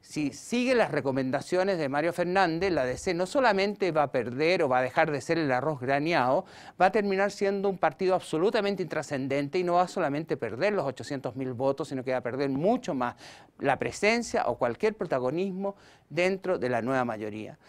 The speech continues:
La pregunta que cabe hacerse es, ¿la nueva mayoría va a subsistir? Asumiendo que fue una coalición que en términos concretos y prácticos estuvo vinculada y cohesionada por el liderazgo Bachelet.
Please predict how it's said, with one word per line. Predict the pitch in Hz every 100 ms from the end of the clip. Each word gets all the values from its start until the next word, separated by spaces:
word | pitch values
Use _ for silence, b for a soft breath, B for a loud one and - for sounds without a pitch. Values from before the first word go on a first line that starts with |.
| B B
La | 180
pregunta | 196 254 320 311
que | 226 196
cabe | 220 226
hacerse | 208 - 247 240 - 139 143
es, | 139 -
¿la | 120 120
nueva | 170
mayoría | 202 156 123 160
va | 175 160
a |
subsistir? | - 160 - 135 117 _ 180 226 277 - b b b _ _
Asumiendo | - - 120 139 160 180 165
que | 117
fue | -
una | 156 147
coalición | 135 131 117 117 - 175 175 170 -
que | 131
en | 113
términos | 160 151 147 -
concretos | 131 120 202 247 247 143
y | 139
prácticos | - 202 - - 156 208 - B B B B
estuvo | 190 - 208 202 202 -
vinculada | 143 185 160 160 160 196 262
y | 180
cohesionada | 151 151 175 165 202 220
por | 175 156
el | 151
liderazgo | 156 202 262 254
Bachelet. | 233 240 240 123